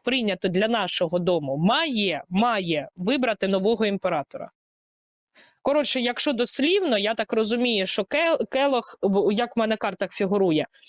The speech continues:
мав на увазі, що на моменті, коли Україна підписує якісь там домовленості з Р Ф, закінчуються, заморожуються, закінчуються, при-, призупиняються основні бойові дії,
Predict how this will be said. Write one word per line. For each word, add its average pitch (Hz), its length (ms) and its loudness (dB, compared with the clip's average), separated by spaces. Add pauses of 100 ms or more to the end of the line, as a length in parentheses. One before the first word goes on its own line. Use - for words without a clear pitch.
(200)
мав 262 320 2
на 233 120 4
увазі, 220 440 0
що - 160 0
на 233 120 2
моменті, 240 500 0
коли 220 300 2
Україна 220 460 0
підписує 202 720 0
якісь 196 460 -2
там 170 200 -2
домовленості 185 760 2
з 185 100 0
Р 220 80 2
Ф, 208 300 -2
закінчуються, 208 760 -2
заморожуються, 202 840 2
закінчуються, 214 760 -2
при-, 233 280 -2 (120)
призупиняються 240 920 0
основні 202 460 0
бойові 165 440 2
дії, 262 340 0